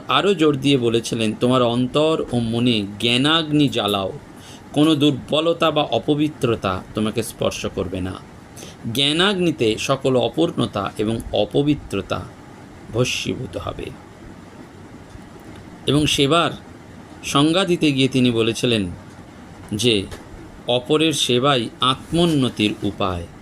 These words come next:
অপরকে সাহায্য করাই দাতার একটি বিশেষ সুযোগ, এবং গ্রহীতার দাতার প্রতি কোনো অনুগ্রহ থাকে না।" এবং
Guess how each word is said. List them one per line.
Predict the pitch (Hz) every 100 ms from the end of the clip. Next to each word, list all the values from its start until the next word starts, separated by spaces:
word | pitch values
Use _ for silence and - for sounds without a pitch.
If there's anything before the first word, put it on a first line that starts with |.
| - - - -
অপরকে | - 131 170 175 180
সাহায্য | 170 160 170 156 175
করাই | 156 151 180 156 110 - - 104
দাতার | 120 117 135 131
একটি | 123 131
বিশেষ | 110 - 123
সুযোগ, | - 113 107 110 92 - - - - -
এবং | 120 127 120
গ্রহীতার | 110 123 135 113 107 - -
দাতার | 113 113 135 127
প্রতি | 107 - 101 - -
কোনো | - 117 104 -
অনুগ্রহ | 104 107 101 - 90
থাকে | 92 87 -
না।" | 87 - - - - - - - - - -
এবং | 139 160 170 151